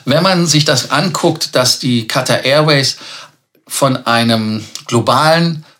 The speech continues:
äh, Launch Customer, wie das mal heißt, also das heißt Erstkunden oder auch einem regionalen Erstkunden bei vielen Fluggeräten ja schon von der, damit dabei war,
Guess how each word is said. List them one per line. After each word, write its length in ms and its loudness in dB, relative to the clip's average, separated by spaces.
äh, 160 -2
Launch 500 2
Customer, 460 0
wie 60 0
das 160 0
mal 100 0
heißt, 140 0
also 160 0
das 120 -2
heißt 300 -2
Erstkunden 960 0
oder 320 0
auch 220 0
einem 160 0
regionalen 520 0
Erstkunden 880 0
bei 140 0
vielen 300 2
Fluggeräten 920 0
ja 100 2
schon 460 0
von 220 -6
der, 560 0
damit 340 0
dabei 360 2
war, 280 2